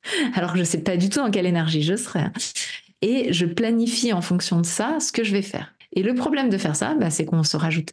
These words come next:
énormément de charge mentale. Parce que si, en plus de gérer mon agenda du quotidien, il faut que je gère mon agenda menstruel,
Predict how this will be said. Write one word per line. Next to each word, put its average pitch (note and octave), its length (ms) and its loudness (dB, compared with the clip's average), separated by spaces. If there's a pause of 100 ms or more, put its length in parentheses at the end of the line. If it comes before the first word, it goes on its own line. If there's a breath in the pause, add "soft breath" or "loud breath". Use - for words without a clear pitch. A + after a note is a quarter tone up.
énormément A#3 460 2
de G3 40 2
charge E3+ 260 0
mentale. E3 500 0 (260)
Parce G#3 160 2
que G#3+ 100 0
si, G3+ 360 0
en B3 160 2
plus D4 280 2
de A3+ 120 2
gérer A3 200 0
mon G3+ 160 2
agenda G#3 300 2
du G3+ 120 0
quotidien, G#3+ 380 0
il A3+ 40 -4
faut F#3 80 0
que F3+ 60 0
je F#3 120 2
gère A3 240 0
mon F#3 80 2
agenda G3 320 0
menstruel, G#3+ 800 -2